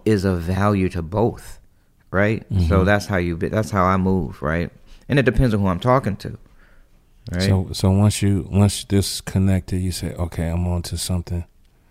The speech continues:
Speaker 2: This is a good push for me."
Speaker 1: Yeah.
Speaker 2: What was the next?
Speaker 1: The next step
Speaker 2: A couple
Speaker 1: was
Speaker 2: one.
Speaker 1: the
Speaker 2: You don't
Speaker 1: next
Speaker 2: have to step by step, but
Speaker 1: Yeah,
Speaker 2: just
Speaker 1: the,
Speaker 2: the ones
Speaker 1: another
Speaker 2: that
Speaker 1: one,
Speaker 2: stand out.
Speaker 1: another one was I needed to, because I sit on boards that aren't in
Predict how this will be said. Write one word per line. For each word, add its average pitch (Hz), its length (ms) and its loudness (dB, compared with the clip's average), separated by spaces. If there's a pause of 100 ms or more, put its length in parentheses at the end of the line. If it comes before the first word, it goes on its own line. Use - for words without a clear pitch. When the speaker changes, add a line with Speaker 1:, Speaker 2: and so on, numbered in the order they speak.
(200)
Speaker 2:
This - 200 -4
is 85 140 -2
a 87 80 -2
good 90 360 -2
push 92 280 -2
for 92 220 -2
me." 87 200 -2 (140)
Speaker 1:
Yeah. 101 300 4
Speaker 2:
What 98 80 4
was 87 120 0
the 92 100 2
next? 92 460 -2 (180)
Speaker 1:
The 104 80 -4
next 117 280 2
step 107 220 2
Speaker 2:
A - 40 -4
couple 95 260 4
Speaker 1:
was 90 60 0
Speaker 2:
one. 87 160 -2 (200)
Speaker 1:
the 101 100 -2
Speaker 2:
You 101 60 6
don't 113 140 6
Speaker 1:
next 113 40 6
Speaker 2:
have 104 100 4
to 98 140 2
step 90 320 -2
by 85 100 -2
step, 92 340 0
but 87 260 -2
Speaker 1:
Yeah, 107 360 2
Speaker 2:
just 90 240 0
Speaker 1:
the, 90 80 2
Speaker 2:
the - 20 2
ones 98 120 4
Speaker 1:
another 131 260 4
Speaker 2:
that 120 80 2
Speaker 1:
one, 104 100 4
Speaker 2:
stand 92 200 0
out. 85 200 -2 (140)
Speaker 1:
another 120 420 4
one 113 180 4
was 104 160 4
I 107 80 2
needed 113 360 2
to, 95 340 0
because 104 280 -2
I 101 80 2
sit - 200 -2
on 90 180 0
boards 92 440 2
that 87 160 0
aren't 90 260 -2
in 87 380 -2